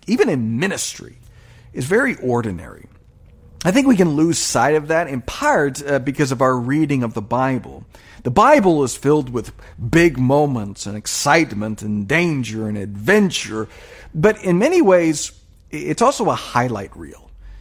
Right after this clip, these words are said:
And in between the lines, there's literally hundreds of years of human history that go by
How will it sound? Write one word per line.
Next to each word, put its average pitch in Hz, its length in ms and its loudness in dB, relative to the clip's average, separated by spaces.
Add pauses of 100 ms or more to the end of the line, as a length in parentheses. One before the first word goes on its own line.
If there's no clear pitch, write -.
(300)
And 147 120 -2
in 247 220 4
between 202 340 2
the 170 120 4
lines, 143 500 0
there's 120 240 -6
literally 151 680 0
hundreds 131 840 0
of 113 120 -6
years 127 380 -2
of 104 80 -6
human 139 360 -2
history 113 520 -6
that 107 180 -6
go 123 140 -2
by 131 480 2